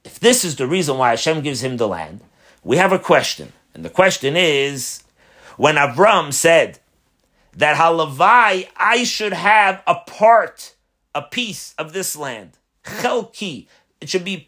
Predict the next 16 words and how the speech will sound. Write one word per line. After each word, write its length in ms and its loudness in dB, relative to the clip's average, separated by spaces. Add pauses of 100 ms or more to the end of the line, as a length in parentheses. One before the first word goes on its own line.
(120)
a 80 -4
piece 320 -6
for 160 0
me," 260 -6 (1500)
which 220 4
means 460 -2 (640)
that 180 0
it 100 0
has 240 2
a 60 0
meaning 480 -4 (100)
that 200 0
he 260 -10
wants 460 -4
to 100 -4
have 380 0